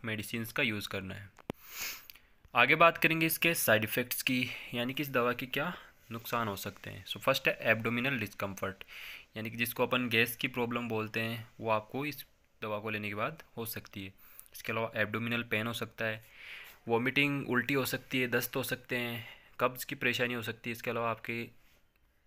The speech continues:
हार्ट बर्न, यानी कि चेस्ट में पेन या चेस्ट में जलन जैसा आपको फील हो सकता है। ये सभी साइड इफ़ेक्ट्स एक या दो दिन तक रहते हैं। अगर ज़्यादा दिन तक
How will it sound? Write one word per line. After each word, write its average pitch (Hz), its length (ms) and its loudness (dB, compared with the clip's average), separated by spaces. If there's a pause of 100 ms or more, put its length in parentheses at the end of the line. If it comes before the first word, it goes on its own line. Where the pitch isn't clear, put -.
(160)
हार्ट 117 280 -2
बर्न, 117 220 -4
यानी 113 160 -8
कि 117 140 -4
चेस्ट 113 400 -4
में 113 140 -6
पेन 110 340 -2
या 113 220 -6
चेस्ट 110 320 -2
में 113 140 -4
जलन 107 300 -2
जैसा 110 280 -2
आपको 131 360 -4 (440)
फील 135 220 0
हो 120 80 2
सकता 110 300 -4
है। 104 160 -2
ये 143 100 0
सभी 139 340 -4
साइड 127 240 8
इफ़ेक्ट्स - 420 0 (100)
एक 113 220 -4
या 120 80 2
दो 117 160 -2
दिन 110 160 -6
तक 120 160 -2
रहते 107 280 -2
हैं। 175 160 -6 (560)
अगर 113 180 0
ज़्यादा 110 240 8
दिन 123 200 0
तक 135 140 0